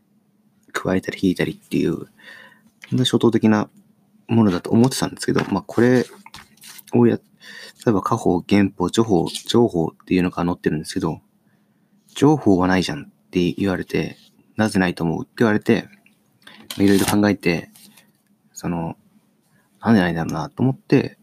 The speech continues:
いろいろやってると、例えばですね、この場合は、まあ、乗法もあるんですね、やっぱり。あるんですけど、まあ、どういう時に成り立つかっていうのを考えると、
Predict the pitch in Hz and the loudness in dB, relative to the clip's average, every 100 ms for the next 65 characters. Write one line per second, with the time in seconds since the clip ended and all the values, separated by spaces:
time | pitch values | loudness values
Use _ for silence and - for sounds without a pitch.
0 | - - 104 101 98 101 - 120 101 127 | -14 -4 0 2 0 -2 0 0 2 0
1 | - - _ - - 139 113 80 - 107 | 0 -6 _ -20 -6 -2 -2 -2 -4 -4
2 | 156 _ _ _ _ - 95 87 87 85 | -4 _ _ _ _ -4 -2 0 -2 -2
3 | 87 85 76 _ _ _ _ _ _ _ | -2 -4 -4 _ _ _ _ _ _ _
4 | - - _ _ - - 160 - 85 85 | -20 -20 _ _ -6 0 0 0 -2 -2
5 | 110 90 82 - - 71 78 - - - | -4 -2 -4 -6 -12 -14 -14 -14 -14 -16
6 | _ _ - 127 107 92 - - 98 90 | _ _ -4 0 0 -2 -8 -4 -2 -2
7 | - - 95 - 117 131 135 120 92 90 | -4 -10 -6 2 4 4 2 2 2 2
8 | 90 98 - - _ - 98 101 101 101 | -2 -4 -8 -12 _ -2 -2 0 -2 -2
9 | 90 98 - | 0 -2 -2